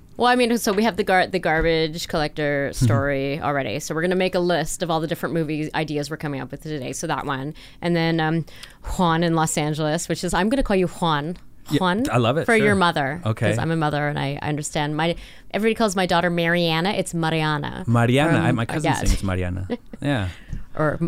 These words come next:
Speaker 1: or Mari, or Mariana Daria, or
Speaker 2: Yeah.
Speaker 1: Mariana Daria Firminger.
Speaker 2: <laughs>
Speaker 1: But yeah, but, like, yeah, that, that, I mean, to, what an exciting time as well. And, and when you were there, were you connecting with other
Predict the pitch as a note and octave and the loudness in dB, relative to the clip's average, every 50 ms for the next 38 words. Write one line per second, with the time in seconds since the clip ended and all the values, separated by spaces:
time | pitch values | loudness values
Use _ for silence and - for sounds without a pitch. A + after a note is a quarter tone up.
0 | - - E3 D#3+ D3+ D3+ D3+ C#3+ D3 D3+ D#3 D#3 D3 C#3+ C#3+ C#3+ C#3+ C#3 - - | -2 0 0 2 2 2 0 0 -2 -2 -2 0 0 0 0 -2 -2 -4 -4 -4
1 | - D3 C#3+ D3+ D#3 D#3 D#3+ D#3 D#3 D#3+ E3 D#3 E3 D3 D3 D3+ D3 C#3+ C#3+ C#3+ | -2 -2 0 0 0 2 2 2 2 2 2 2 2 2 2 2 2 2 0 0
2 | F3+ - - - D#3+ D#3 D3+ D3+ E3 F3+ F#3+ G3 G3+ G3+ G#3 F3+ G#3+ G3+ G3+ G3+ | -2 -4 -6 -4 -2 0 2 4 6 6 6 6 4 4 4 4 4 6 6 4
3 | G3 - - A3 A3 A3 G#3+ F#3+ G3+ F3+ D#3+ C#3+ - F#2 D#2+ D2+ - - - - | 4 4 4 4 4 6 6 4 4 4 2 0 -2 -4 -4 -4 -4 -4 -2 -2
4 | A#2+ - - - - G3+ F#3 F3 E3+ - - - A3+ A3+ A3+ - - F3 - A#3 | -2 -2 -2 0 2 4 4 4 4 2 0 0 0 0 -2 -2 -4 -2 0 0
5 | A#3 - A#3+ A#3 - C#4 D#4 F4 - D4+ A#3+ - - B3 C#4+ C#4+ - B3+ B3 B3 | 2 2 0 0 0 0 0 0 0 0 0 0 0 0 2 2 2 2 2 2
6 | A#3+ G#3+ - - B3 A3+ G#3+ G#3 F#3+ - - - - - - G#3 B3 D4 F4+ E4 | 2 0 0 0 0 2 0 0 -2 -6 -10 -18 -16 -6 -2 -2 0 0 0 0
7 | A3+ - - - - - G#3+ G#3+ G#3+ A3 G3 - - - G#3+ A3 G#3+ G3 F3 F3 | -2 -2 -4 -6 -6 -4 -4 -2 -2 -2 -4 -4 -6 -6 -4 -2 -2 -2 -2 -2
8 | G3 A#3+ C#4+ B3 G3+ - - - A#3+ A3 B3+ C4+ C#4 C#4+ C#4+ C4+ B3 B3 G#3 F3+ | 0 0 2 2 0 0 0 0 0 2 4 4 4 4 2 2 2 0 0 0
9 | E3 A3 G#3+ A#3+ D#4 D4 G3+ D#3+ D3+ C#3 F#3+ G3+ - - - - - - - G3 | -2 -2 -2 0 0 0 0 0 0 -2 -2 -4 -8 -10 -18 -18 -12 -6 0 2
10 | G#3+ A3+ A3 G3+ A3 A3 G#3+ G#3+ G#3+ G#3 - - - - - G#3 F#3 E3+ D3+ E3+ | 2 2 4 4 2 2 2 2 0 0 -2 -6 -6 -2 0 0 2 2 0 -2
11 | F3 - - - A#3+ A#3 A#3+ A3+ G#3+ F#3 F#3 F3+ - - - - E3 E3 F#3 F#3+ | -4 -4 -2 -2 0 2 2 2 2 2 2 2 0 -2 -2 0 2 2 4 4
12 | F#3 G3 G#3+ A3 A#3+ | 4 4 2 2 0